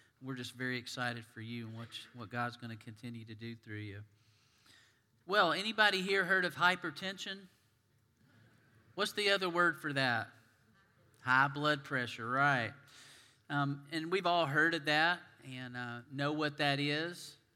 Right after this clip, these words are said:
and, uh, talk about it a lot. But I read something recently. A guy named Timothy Jennings wrote a book called The God-Shaped Heart.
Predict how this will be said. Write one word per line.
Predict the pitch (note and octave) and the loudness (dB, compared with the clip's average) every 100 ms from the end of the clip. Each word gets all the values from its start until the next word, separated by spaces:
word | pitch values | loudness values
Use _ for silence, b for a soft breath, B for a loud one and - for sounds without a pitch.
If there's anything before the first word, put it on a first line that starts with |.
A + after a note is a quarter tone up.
| - B2 | -18 -12
and, | A#2 A2+ | -12 -10
uh, | A2+ A2+ A2 _ - | -12 -14 _ _ -4
talk | C#3 C#3+ | -2 -2
about | C3 C#3 C3+ | 0 4 4
it | C3+ | 2
a | B2+ | 0
lot. | B2+ C3 C3 C3+ | 2 2 2 -2
But | C3 - _ B B B B - - | -6 -8 _ B B B B -14 -6
I | C3 | -4
read | C3+ D#3+ | 0 0
something | D#3 F3 D#3+ D3+ | 0 0 0 0
recently. | D3+ E3+ F3 D#3 D3 C#3+ | 2 2 2 -2 0 2
A | C3+ - | 0 0
guy | C#3 C#3+ | 4 4
named | C#3+ C#3 C3+ C#3 | 2 -2 -4 -8
Timothy | - F#3 F3 D#3 | -4 -2 -2 -4
Jennings | C#3+ D#3+ E3+ D#3+ D3+ C#3 | -4 -2 -2 -2 -6 -2
wrote | D3+ D3+ | 0 0
a | |
book | C#3 D3+ - | -2 -2 -4
called | - C#3 C3+ C3 C3+ _ C3 | -4 -2 0 -4 -8 _ -10
The | C#3 | -4
God-Shaped | C#3+ C#3+ D#3+ C#3+ - D3 C#3 | 2 6 6 2 -4 -4 -4
Heart. | - F#3 E3 A#2 | -6 2 4 4